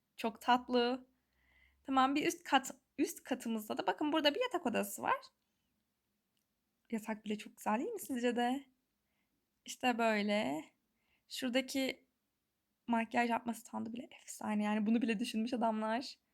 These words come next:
Hani mumlukları falan demiyorum artık. Zaten o Sims'te de var ama şu yok yani Sims'te. İşte böyle. Burası boş kalmış. Oraya da bir şey koyabiliriz. Ben eş-,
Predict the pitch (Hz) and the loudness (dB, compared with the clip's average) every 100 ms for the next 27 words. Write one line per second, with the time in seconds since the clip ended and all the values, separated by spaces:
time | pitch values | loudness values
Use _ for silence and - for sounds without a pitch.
0 | _ _ 247 240 262 285 285 339 403 294 | _ _ 6 8 8 6 6 4 8 8
1 | 226 262 247 202 202 - 330 269 269 247 | 8 4 6 4 2 -2 -2 -2 0 0
2 | 240 247 208 226 302 - 269 - 262 262 | 2 6 6 6 2 2 0 2 2 4
3 | - 196 190 208 202 - 285 - _ _ | 4 4 4 -2 -8 -8 -12 -12 _ _
4 | _ _ _ _ _ _ _ - - 269 | _ _ _ _ _ _ _ -14 -2 0
5 | 262 262 233 247 285 262 320 339 233 233 | 4 2 2 2 2 4 4 4 2 4
6 | 269 262 254 262 262 254 247 - - 233 | 2 4 2 0 2 2 2 -2 -6 -2
7 | 214 277 - 320 320 302 - 285 - - | -2 -4 -2 2 2 0 0 0 0 -8